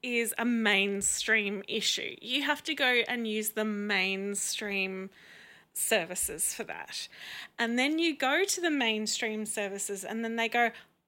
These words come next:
"Oh no, we don't have any space, or it's not suitable for someone with a disability," or s-, something like that. <laughs> Usually those two things.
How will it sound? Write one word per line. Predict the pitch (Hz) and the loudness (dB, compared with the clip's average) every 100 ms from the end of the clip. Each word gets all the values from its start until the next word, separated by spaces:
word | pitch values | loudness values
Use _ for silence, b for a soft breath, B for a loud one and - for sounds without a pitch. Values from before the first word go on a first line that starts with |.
| - | 0
"Oh | 330 370 | 2 4
no, | 359 320 220 220 214 - | 4 4 4 2 -2 -6
we | 233 294 | 2 6
don't | 359 339 | 8 6
have | - 302 277 | 4 4 4
any | 277 269 247 247 - | 2 4 4 0 -2
space, | - - - - 147 - 466 466 - - B B B B - | -2 0 0 -4 0 4 4 2 -2 -4 B B B B 0
or | 240 226 226 | 6 6 6
it's | 240 - | 2 0
not | 254 285 | 0 0
suitable | - - 240 262 294 339 | 0 2 4 4 2 2
for | 392 | 2
someone | - 349 359 359 | 4 4 4 2
with | 370 | 0
a | 370 | 0
disability," | 370 359 349 349 339 349 349 339 B B B - | 0 0 0 0 2 2 2 0 B B B -4
or | 233 214 214 214 214 - - _ _ _ _ - | 2 4 6 4 2 0 -10 _ _ _ _ -8
s-, | - - - 214 | -4 -4 -6 -4
something | - 269 226 254 | 2 2 4 4
like | 254 - | 6 6
that. | 262 226 453 - - B B B | 8 10 10 8 4 B B B
<laughs> | _ _ _ | _ _ _
Usually | 233 262 254 262 262 262 | -10 -6 -4 -2 -4 -4
those | 240 240 | -4 -2
two | 294 | -4
things. | 262 277 453 | -2 -6 -6